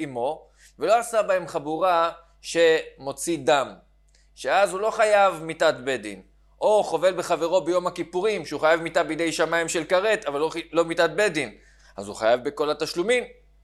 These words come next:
נזק, צער, ריפוי, שבט, בושת, הכל.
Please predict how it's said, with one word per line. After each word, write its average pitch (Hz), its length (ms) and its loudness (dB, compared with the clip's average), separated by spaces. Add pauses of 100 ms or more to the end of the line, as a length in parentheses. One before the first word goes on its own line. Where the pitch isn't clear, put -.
(1000)
נזק, 151 480 0
צער, 165 320 4
ריפוי, 156 380 -2
שבט, 180 320 0
בושת, 180 320 -4
הכל. 170 280 -2